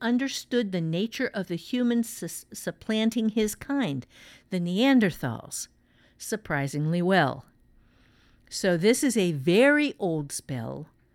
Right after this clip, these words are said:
and, uh, it was set up, uh, to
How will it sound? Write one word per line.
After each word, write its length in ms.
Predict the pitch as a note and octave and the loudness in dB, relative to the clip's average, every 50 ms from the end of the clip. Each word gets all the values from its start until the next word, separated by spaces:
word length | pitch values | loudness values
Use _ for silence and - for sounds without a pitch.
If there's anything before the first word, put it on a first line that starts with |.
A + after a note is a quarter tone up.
| _ _ _ _ _ _ _ _ _ _ _ - | _ _ _ _ _ _ _ _ _ _ _ -2
and, 720 | G3 F#3 F#3 F3+ F3+ F3+ F3+ F#3 F#3 F#3+ F#3+ G3 F#3 - - | 2 2 4 6 6 6 6 6 6 4 4 2 0 -2 -6
uh, 460 | - - F3+ E3+ E3 D#3+ D#3+ D#3+ D#3+ - - - | -6 -4 -2 0 0 2 2 0 0 -2 -4 -4
it 260 | F#3+ G3 G#3 - - _ - | -4 -2 -2 -4 -6 _ -10
was 640 | F#3 F3+ F#3 F#3 F#3 F#3 F3+ F3+ F3+ F3+ - - - - - - _ _ _ _ - G#3+ | -6 -2 0 0 0 0 0 -2 -2 -4 -6 -8 -10 -14 -20 -20 _ _ _ _ -16 -12
set 460 | G#3 - - - - F#3+ G#3 A3+ A3 | -10 -10 -8 -6 -4 -2 -2 -2 0
up, 300 | A3 G3 G3 G3 - - - - - - D4+ - _ _ _ _ _ - _ - | 0 0 0 0 -2 -4 -8 -10 -10 -10 -12 -18 _ _ _ _ _ -16 _ -4
uh, 360 | F#3 F3 E3+ E3 E3 E3+ F3 _ - | 0 0 2 2 0 -2 -4 _ -10
to 500 | - - A3 F#3+ F#3 F3+ F3 F3 - | -8 -4 -2 -2 0 0 -2 -4 -6